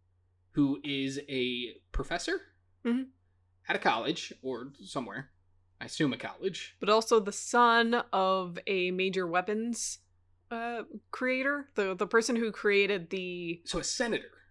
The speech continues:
Speaker 2: Oh, senator, sorry,
Speaker 1: He's a
Speaker 2: sorry.
Speaker 1: senator. So I actually have this question, so we'll just get to it now.
Speaker 2: Yeah.
Speaker 1: Daddy Hammond, is, they say he's a senator, 'cause when his helicopter's crashing, they all freak out that the senator's helicopter is going down.
Speaker 2: Mm-hmm.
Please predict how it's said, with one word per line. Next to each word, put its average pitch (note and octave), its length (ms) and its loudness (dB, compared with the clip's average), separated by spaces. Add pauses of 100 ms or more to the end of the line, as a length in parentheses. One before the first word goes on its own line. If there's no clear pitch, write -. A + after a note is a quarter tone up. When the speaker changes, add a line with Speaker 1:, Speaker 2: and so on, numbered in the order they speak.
Speaker 2:
Oh, A#3 60 8
senator, A3+ 440 0
sorry, E3+ 280 0
Speaker 1:
He's C#3 80 -6
a - 20 -6
Speaker 2:
sorry. - 120 -4
Speaker 1:
senator. E3+ 500 -2 (520)
So C#3+ 320 -4
I G#3 120 6
actually G3 240 6
have D3 160 4
this A#2+ 120 -4
question, D3+ 520 0
so D3 120 -6
we'll B2+ 100 -4
just C#3 120 -8
get C3+ 140 -2
to C#3+ 120 -2
it A#2+ 140 -4
now. C3+ 300 -2 (100)
Speaker 2:
Yeah. G3 160 2 (420)
Speaker 1:
Daddy F3+ 340 4
Hammond, C3+ 500 -2 (440)
is, D#3+ 300 0
they D#3 160 0
say G#3+ 280 2
he's G#3 180 -2
a D#3 60 0
senator, - 460 -2
'cause C#3 140 -8
when C#3+ 100 0
his C3 160 -4 (240)
helicopter's G#3 540 0
crashing, C#3+ 480 -2
they A#2+ 80 -2
all C#3 140 0
freak C#3+ 240 -2
out C3+ 160 0
that C#3 100 -16
the C3 80 -16
senator's B2 460 -6
helicopter A#2 440 -8
is C#3+ 100 -12
going B2 220 -4
down. B2+ 140 -2 (260)
Speaker 2:
Mm-hmm. A3 280 0